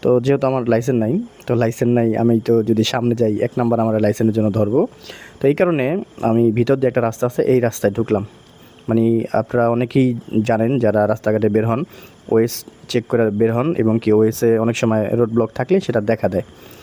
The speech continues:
তো আমি যখনই আমার এই গন্তব্যস্থান যেতে যাচ্ছিলাম, তখন দেখি যে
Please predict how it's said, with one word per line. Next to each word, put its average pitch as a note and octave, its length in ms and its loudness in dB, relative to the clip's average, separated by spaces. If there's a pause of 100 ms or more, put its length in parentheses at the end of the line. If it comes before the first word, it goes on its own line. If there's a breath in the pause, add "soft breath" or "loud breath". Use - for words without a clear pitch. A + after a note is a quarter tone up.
(280 loud breath)
তো C#3 80 2
আমি D3 380 0
যখনই D3 360 0
আমার C3+ 240 2 (440)
এই G#2 340 0 (200)
গন্তব্যস্থান A#2 520 0
যেতে A#2 200 0
যাচ্ছিলাম, B2+ 300 0
তখন A2+ 240 0
দেখি A2+ 140 2
যে G#2+ 220 0